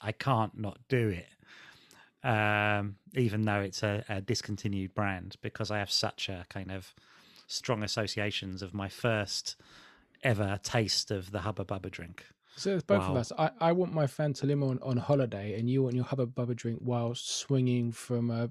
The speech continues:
Speaker 2: from a venture
Speaker 1: A tyre,
Speaker 2: playground.
Speaker 1: probably, on, uh, and getting a splinter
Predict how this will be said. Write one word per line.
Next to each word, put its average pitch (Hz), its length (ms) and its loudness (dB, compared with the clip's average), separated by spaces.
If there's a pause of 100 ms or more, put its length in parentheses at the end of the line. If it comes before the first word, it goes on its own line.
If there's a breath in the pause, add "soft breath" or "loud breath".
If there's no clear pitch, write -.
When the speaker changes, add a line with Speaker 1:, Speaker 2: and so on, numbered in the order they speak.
Speaker 2:
from 120 280 -2
a 117 140 2
venture 113 300 -2
Speaker 1:
A 123 40 -2
tyre, 160 240 6
Speaker 2:
playground. 110 260 6
Speaker 1:
probably, 123 480 4 (180)
on, 117 300 4
uh, 117 240 4 (180 loud breath)
and 120 140 0
getting 120 160 0
a 113 40 0
splinter 117 520 4